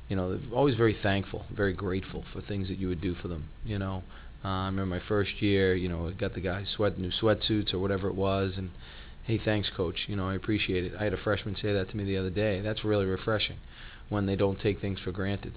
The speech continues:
and there's not an, an, an air of, um, you know, e-, e-, entitlement. Um, so that's,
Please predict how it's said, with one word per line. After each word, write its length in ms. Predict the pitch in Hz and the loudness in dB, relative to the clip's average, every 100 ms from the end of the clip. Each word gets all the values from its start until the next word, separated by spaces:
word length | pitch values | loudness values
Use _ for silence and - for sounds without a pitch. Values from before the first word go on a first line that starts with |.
| - - | -10 -6
and 220 | 95 90 | -4 -2
there's 160 | 90 | -2
not 260 | 95 92 92 | 0 0 0
an, 140 | 90 | -2
an, 260 | 90 101 90 | -2 -4 -4
an 200 | - 95 | -4 -4
air 420 | - 101 98 98 95 | -2 0 2 2 0
of, 300 | 95 90 85 - - - - - | -2 -2 -4 -10 -14 -14 -10 -4
um, 400 | 92 95 92 95 - | -2 -2 -4 -8 -10
you 200 | 120 104 | -4 -4
know, 200 | 80 - - | -2 -6 -10
e-, 400 | - 80 - - | -12 -12 -14 -14
e-, 180 | 90 - - | -12 -10 -4
entitlement. 720 | 110 95 104 104 98 87 - - - - - - | -2 0 2 2 2 -2 -6 -12 -16 -16 -16 -4
Um, 560 | 95 95 95 92 92 98 - - - - | 0 2 0 0 -4 -8 -12 -16 -8 0
so 60 | 123 | 6
that's, 220 | 147 | 6